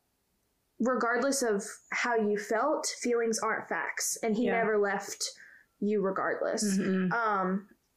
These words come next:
Speaker 1: even if you were aware of it at
Speaker 2: Mm-hmm.
Speaker 1: that time or not. So I just love that because it's
Speaker 2: Yeah.
Speaker 1: just a reminder that, like,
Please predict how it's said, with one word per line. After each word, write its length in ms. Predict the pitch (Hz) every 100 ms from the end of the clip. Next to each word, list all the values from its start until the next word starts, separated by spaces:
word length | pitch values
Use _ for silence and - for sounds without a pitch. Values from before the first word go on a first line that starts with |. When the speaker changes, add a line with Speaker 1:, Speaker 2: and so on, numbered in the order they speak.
| -
Speaker 1:
even 240 | 262 262
if 120 | 247
you 120 | 220 208
were 60 |
aware 300 | 190 180 185
of 60 | 180
it 80 | 208
at 60 |
Speaker 2:
Mm-hmm. 80 | 202
Speaker 1:
that 140 | -
time 260 | - 190 185
or 60 | 180
not. 360 | 175 147 78 - - -
So 480 | - 240 214 196 180 - - _ _
I 180 | 254 262
just 160 | 214 208
love 220 | 180 165
that 280 | 160 156 185
because 800 | 214 220 190 170 165 190 - -
it's 180 | 233 190
Speaker 2:
Yeah. 40 |
Speaker 1:
just 200 | 240 233
a 40 | 220
reminder 440 | 202 196 196 190
that, 260 | 175 185 -
like, 500 | 180 175 - -